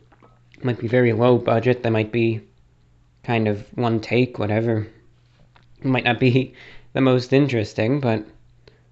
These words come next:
uh, I would make, uh, a lot different stuff. I would make, uh, a lot of radio-related content. I'd probably make videos just, you know, giving analysis on current events.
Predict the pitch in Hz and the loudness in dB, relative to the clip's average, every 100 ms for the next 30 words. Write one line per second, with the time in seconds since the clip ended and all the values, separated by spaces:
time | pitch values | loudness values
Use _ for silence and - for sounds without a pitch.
0 | _ _ 120 117 - 104 131 143 131 156 | _ _ -8 -8 -4 0 2 2 0 -2
1 | - 156 156 - 139 143 190 - 196 220 | -4 -4 -2 -4 -4 -4 -4 -4 -4 -4
2 | 160 110 104 120 123 151 151 185 190 - | -6 -4 -4 -2 -2 0 0 0 -2 -20
3 | - - _ _ _ _ - - 156 170 | -20 -20 _ _ _ _ -10 -4 -2 -2
4 | 180 175 - 110 117 180 160 180 233 165 | -4 -6 -6 -4 0 0 2 2 2 2
5 | 104 110 110 110 104 - 110 104 104 107 | 2 2 2 2 0 -4 -4 -4 -6 -6
6 | 104 - _ _ _ _ _ _ _ - | -8 -10 _ _ _ _ _ _ _ -20
7 | - 117 123 131 131 143 139 135 151 151 | -10 -6 -4 0 2 0 0 0 2 0
8 | 156 156 - _ - _ _ _ - 147 | -2 -6 -12 _ -20 _ _ _ -6 -4
9 | 160 196 - - 135 135 120 113 127 151 | -4 -8 -10 0 2 4 4 2 2 0
10 | 151 170 165 156 151 - 147 185 170 175 | -2 -4 -4 -4 -4 -2 -2 -2 -2 -4
11 | 208 135 - | -4 -8 -12